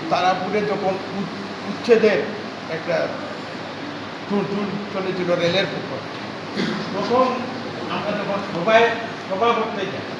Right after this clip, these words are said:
সভার পরে উনি বললেন যে, "আমরা মৌসুমীর ঘরে যাব।"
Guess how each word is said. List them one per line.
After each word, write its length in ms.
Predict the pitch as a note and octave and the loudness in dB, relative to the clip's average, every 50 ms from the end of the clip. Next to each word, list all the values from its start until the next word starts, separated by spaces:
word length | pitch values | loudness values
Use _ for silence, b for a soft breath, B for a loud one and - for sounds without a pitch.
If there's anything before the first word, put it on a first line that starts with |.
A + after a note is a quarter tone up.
| - - - - - - - - - - - - - - - - - | -8 -8 -8 -8 -8 -8 -10 -8 -8 -8 -8 -8 -8 -8 -8 -4 2
সভার 300 | F3+ G3+ A3 B3+ C4+ C#4+ C#4 C4 A#3 | 4 6 8 8 8 6 6 4 2
পরে 320 | A#3 A#3 A3+ A3 A3 F#3 E3+ - - - - - - - - - - - - - - | 2 2 4 4 4 2 0 -2 -4 -8 -10 -10 -12 -12 -12 -12 -12 -12 -10 -10 -6
উনি 180 | G3 G3 G3+ G#3+ G#3 G3+ | -4 0 2 2 2 4
বললেন 340 | G#3+ G#3 G3+ G#3 G#3 G#3 F#3+ E3 | 2 2 4 4 4 4 4 4
যে, 160 | F#3+ F#3+ F#3 | 6 8 8
"আমরা 240 | F3+ F3 E3+ F3 F3 | 8 8 6 4 2
মৌসুমীর 540 | E3+ E3 E3+ F3+ F3+ - F#3+ G3 F#3+ G3 E3 | 4 4 2 0 2 2 2 2 2 2 0
ঘরে 240 | - C#3 C#3 C#3 C#3+ | 0 -2 -2 -2 -4
যাব।" 200 | - - - | -4 -6 -6